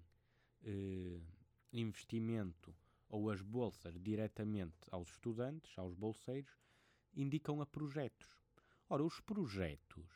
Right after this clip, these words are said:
segundo o regulamento que foi feito pelo governo, os projetos só podem ser admitidos quando o bolseiro ou já tem experiência noutros projetos,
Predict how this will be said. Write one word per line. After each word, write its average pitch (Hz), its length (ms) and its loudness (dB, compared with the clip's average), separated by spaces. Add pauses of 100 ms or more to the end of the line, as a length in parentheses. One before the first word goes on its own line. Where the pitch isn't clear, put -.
(200)
segundo 143 440 2
o 123 80 4
regulamento 117 720 4
que - 80 -18
foi 110 220 2
feito 87 400 -2
pelo 98 200 4
governo, 82 640 -6 (540)
os 139 140 2
projetos 113 840 0
só 135 140 0
podem 135 320 0
ser 95 260 -2
admitidos 92 800 -2 (480)
quando 123 240 2
o 123 60 2
bolseiro 127 480 4
ou 165 100 6
já 147 160 6
tem 139 220 0
experiência 127 600 -2
noutros 95 360 -4
projetos, 143 720 -4